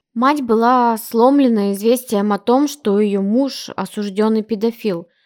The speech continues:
Она впала в депрессию, отошла от семейной жизни и жила в подвале их дома. Она стала болезненно тучной и игнорировала своих детей.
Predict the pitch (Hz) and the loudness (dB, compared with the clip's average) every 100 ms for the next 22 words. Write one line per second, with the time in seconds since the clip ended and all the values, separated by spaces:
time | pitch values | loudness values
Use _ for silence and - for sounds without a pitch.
0 | _ - 202 262 254 - 226 214 196 190 | _ -4 2 4 2 4 4 4 0 -4
1 | 185 226 269 - 196 180 165 175 - 208 | 0 2 2 -2 -6 -6 -6 -8 -6 -6
2 | 220 196 185 - 202 202 190 180 233 269 | -2 -4 -4 -6 -4 -2 -4 -4 -4 -2
3 | 226 220 202 185 202 - 196 185 185 180 | 0 0 -2 -2 -4 -2 -4 -2 -2 -2
4 | 185 196 180 180 196 175 160 - _ 202 | -2 -2 -4 0 0 0 -4 -12 _ 0
5 | 220 269 - 240 240 202 202 233 240 233 | 2 2 2 4 4 2 2 2 2 0
6 | 214 208 247 285 - 208 180 - 220 226 | -2 -2 -2 -2 -2 -6 -6 -6 -4 -2
7 | 208 208 202 208 247 226 208 - 202 190 | 0 0 0 2 0 0 -4 -6 -8 -6
8 | 190 202 196 170 - | -8 -8 -6 -6 -8